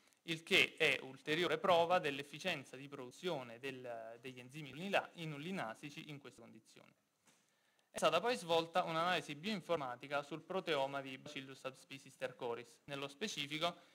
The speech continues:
il ceppo Bacillus subtilis subspecies stercoris D sette X P N uno, utilizzando, eh, il software blast P ed interrogando la library Non Redundant Protein Sequences dell'N C B I. Lo scopo di questa analisi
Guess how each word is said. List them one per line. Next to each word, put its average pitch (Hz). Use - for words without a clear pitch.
il 160
ceppo 135
Bacillus 139
subtilis 139
subspecies 147
stercoris 185
D 170
sette 151
X -
P 135
N 123
uno, 120
utilizzando, 139
eh, 123
il 123
software 143
blast 139
P 151
ed 180
interrogando 196
la 170
library 127
Non 180
Redundant 135
Protein 160
Sequences 120
dell'N 127
C 123
B 127
I. 113
Lo 139
scopo 139
di 127
questa 139
analisi 175